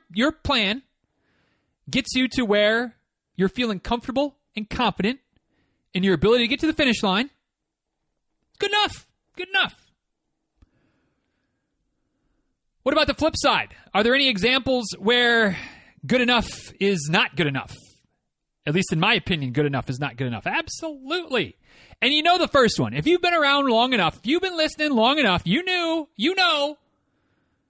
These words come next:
that I'm gonna talk about heart rate, right? And you know that I'm gonna, I'm gonna get back on my soapbox, I'm gonna rant, and I'm gonna rave, and I'm gonna come at ya. And some of you are gonna at me,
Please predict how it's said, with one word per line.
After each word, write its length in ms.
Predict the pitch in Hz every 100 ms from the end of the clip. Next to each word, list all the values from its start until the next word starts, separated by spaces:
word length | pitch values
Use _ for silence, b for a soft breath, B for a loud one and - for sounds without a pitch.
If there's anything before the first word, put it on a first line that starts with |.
| _ _ -
that 100 | 214
I'm 80 | 214
gonna 160 | 233
talk 240 | - 214 202
about 240 | 202 185
heart 200 | 180 160
rate, 220 | 147 170 - _ _ _ _ _ _
right? 280 | 175 262 330 - -
And 140 | 208
you 120 | 247 349
know 320 | 311 294 311
that 160 | 269
I'm 80 | 247
gonna, 280 | 254 254 240
I'm 100 | 196
gonna 160 | 214 214
get 240 | 156 240
back 240 | 220 285 302
on 140 | 311
my 100 | 320
soapbox, 600 | 302 311 320 294 302 294
I'm 140 | 214 262
gonna 180 | 254
rant, 380 | 151 135 240 330 -
and 100 | 254
I'm 160 | 202 294
gonna 160 | 339
rave, 480 | 302 285 285 294 302 b b b b -
and 140 | 170
I'm 140 | 214
gonna 240 | 294 294 294 233 -
come 180 | 247
at 280 | 311 294 -
ya. 180 | 254 262 - _ _ _ _ _ -
And 120 | 147
some 160 | 202
of 80 | 262
you 80 | 277
are 80 | 277
gonna 160 | 294 220
at 220 | 254 247
me, 380 | 294 247 233